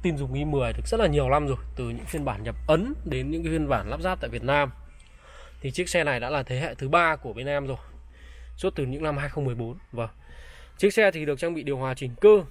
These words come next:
và chưa được trang bị màn hình. Về màn hình này thì anh chị có thể, à, độ thêm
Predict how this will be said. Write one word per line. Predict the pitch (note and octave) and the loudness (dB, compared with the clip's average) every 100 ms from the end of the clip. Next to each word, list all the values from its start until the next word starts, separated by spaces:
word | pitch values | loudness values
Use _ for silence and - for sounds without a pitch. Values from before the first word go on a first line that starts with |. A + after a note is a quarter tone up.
| - B2+ | -10 -8
và | A#2 A2 - | -6 -6 -4
chưa | E3+ | -4
được | C3+ | -4
trang | D3 C#3+ | -6 -8
bị | B2 | -6
màn | A2+ A2+ | -6 -2
hình. | C3 G#2+ _ - - - - - - | -2 -4 _ -20 -20 -20 -20 -20 -6
Về | C#3 E3 | 4 6
màn | D#3 D#3 | 6 4
hình | E3 D3+ | 2 2
này | C#3+ C3+ | 0 0
thì | D3 | -2
anh | D3+ E3 | -2 -2
chị | D#3+ | -6
có | C#3+ | -6
thể, | F3 B2 G2 | -4 -4 -4
à, | G#2 A2 B2+ | -4 -2 -2
độ | C#3+ C#3 | -4 2
thêm | F#3 F3 | 2 2